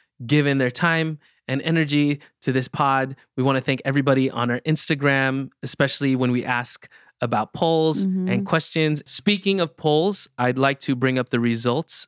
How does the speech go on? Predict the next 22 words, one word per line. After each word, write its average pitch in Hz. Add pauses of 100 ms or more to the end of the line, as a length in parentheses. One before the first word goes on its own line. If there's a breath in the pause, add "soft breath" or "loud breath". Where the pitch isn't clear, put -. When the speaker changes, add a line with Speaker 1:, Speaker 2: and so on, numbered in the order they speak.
(100)
Speaker 1:
of 117
the 170
Can 135
You 123
Be 127
Speaker 2:
Ooh. 117
Speaker 1:
Friends 120
with 117
Your 113
Ex? -
Speaker 2:
I 185
know 180
what 170
people 165
said. 147
Speaker 1:
Yeah, 120
so 113 (160)
I 151
gave 214
them 170
an 127
out 107